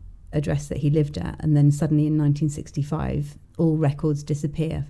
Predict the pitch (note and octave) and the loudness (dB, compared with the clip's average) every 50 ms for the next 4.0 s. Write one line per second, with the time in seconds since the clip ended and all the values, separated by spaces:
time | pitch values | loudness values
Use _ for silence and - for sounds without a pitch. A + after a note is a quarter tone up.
0 | - - C#3+ C#3+ C#3+ - C3+ - - - - - F2 G#2+ - - - D3 D3+ D3+ | -6 -6 -6 -4 -4 -4 -6 -6 -6 -8 -8 -6 -6 -8 -6 -2 0 2 2 2
1 | C#3+ D3+ D3 D3 D3+ C#3 C#3+ D3 C#3+ C#3+ C#3+ C#3 C#3+ - - - - D3+ D3 D3+ | 2 0 0 0 2 2 4 4 4 4 2 0 -2 -4 -6 -8 -4 -4 -4 -2
2 | D#3+ D#3 D3 D3 C#3+ D3 - - D3 D3+ D3+ D3+ D3+ D3+ D3+ D3+ D3 D3 D3 - | -2 -2 0 0 -2 -2 -4 -2 0 0 2 2 2 2 2 2 2 0 -2 -6
3 | - - - - - - - - - - - - - F#3 D#3+ D#3 E3 D#3 D#3 D3 | -14 -20 -20 -20 -20 -20 -20 -20 -20 -18 -14 -4 -2 0 0 2 0 0 -2 -2